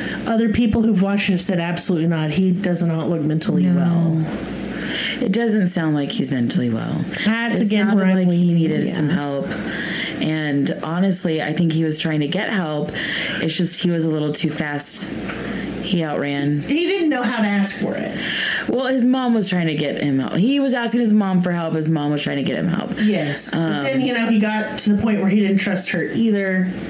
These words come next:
Speaker 2: Right.
Speaker 1: And this is where we have the breakdown. And a lot of people are like, "Well, what could have been done? You could have called the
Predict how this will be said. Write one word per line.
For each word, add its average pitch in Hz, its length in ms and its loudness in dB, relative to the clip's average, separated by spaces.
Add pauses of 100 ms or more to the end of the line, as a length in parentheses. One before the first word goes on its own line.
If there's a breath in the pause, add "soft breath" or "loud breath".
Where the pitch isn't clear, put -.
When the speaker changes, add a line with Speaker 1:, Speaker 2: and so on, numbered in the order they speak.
(320)
Speaker 2:
Right. - 160 -2
Speaker 1:
And 185 160 2
this 180 180 0
is - 160 0
where 180 200 0
we 175 80 -2
have 180 160 -2
the 196 80 -2
breakdown. 185 600 0 (440 loud breath)
And 269 240 -2
a - 20 -2
lot 294 240 -2
of 359 80 -4
people 269 220 2
are - 20 0
like, 233 160 0
"Well, 214 220 2
what 220 440 2
could 233 160 0
have 208 140 2
been 196 180 2
done? 220 240 2
You 202 80 4
could 208 100 4
have 196 100 2
called 190 180 0
the 196 60 2